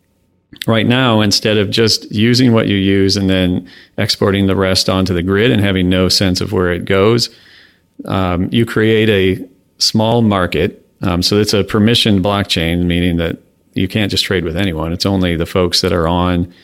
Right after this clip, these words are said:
that particular blockchain with you. Um, and in some cases, like the first case with Power Ledger, it was behind the meter. It was, like, in a little community, almost like a microgrid. So all the participants were literally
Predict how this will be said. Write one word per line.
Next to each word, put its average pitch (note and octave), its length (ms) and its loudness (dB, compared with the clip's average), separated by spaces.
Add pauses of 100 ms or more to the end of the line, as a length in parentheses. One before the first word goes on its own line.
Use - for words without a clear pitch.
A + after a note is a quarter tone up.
(300)
that F2 200 -2
particular F#2+ 920 0
blockchain F2 760 -2
with G#2 240 -2
you. D#2 320 -2 (480)
Um, E2 500 -4
and - 40 -4
in A2+ 160 2
some C3 180 2
cases, A2 420 0
like G2 120 0
the G2+ 60 -2
first A2 260 -2
case G2 200 0
with F2+ 200 -2
Power G2 260 0
Ledger, G2+ 400 0
it G2+ 80 0
was F2 280 0
behind G#2+ 420 0
the A2 40 2
meter. B2 280 2
It - 60 0
was, - 120 -2
like, F2+ 160 -2
in F#2+ 100 0
a F2+ 100 0
little G#2+ 340 2
community, A#2 680 2 (440)
almost G2+ 260 0
like G2 140 -2
a - 20 -2
microgrid. A2+ 720 0
So - 160 0
all F#2+ 80 2
the G2 80 2
participants F#2+ 680 -2
were F2+ 140 -2
literally F#2+ 640 2